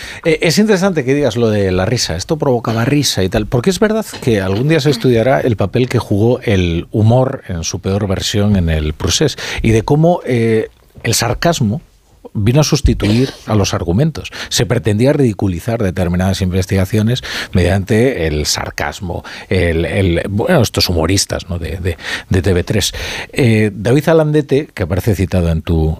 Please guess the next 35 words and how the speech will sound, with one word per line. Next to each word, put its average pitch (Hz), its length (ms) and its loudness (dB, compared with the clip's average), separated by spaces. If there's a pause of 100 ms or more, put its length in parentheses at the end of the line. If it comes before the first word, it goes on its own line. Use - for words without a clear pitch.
en 95 160 2
tu 87 140 0
columna, 98 480 2 (300)
li-, 113 220 2
lideró 107 400 2
esa 98 260 0
investigación 95 600 0
en 87 40 2
El 85 140 0
País. 147 340 -2 (300)
Eh, 92 280 2
hoy 117 300 2
es, 120 240 0
eh, 80 160 -2
corresponsal 87 480 -2
en 92 80 0
Washington, 131 480 0
escribe 85 380 0
para 85 160 0
el 85 80 2
diario 85 480 2 (240)
A 110 100 0
B 95 120 2
C, 127 280 0 (540)
eh, 104 400 0
pero 92 160 0
entonces 101 420 0
era 127 160 2
director, 92 720 -2
director 98 640 0
adjunto 82 640 -4
de, 73 300 -2
de 82 520 0
El 101 120 2
País. 76 380 -2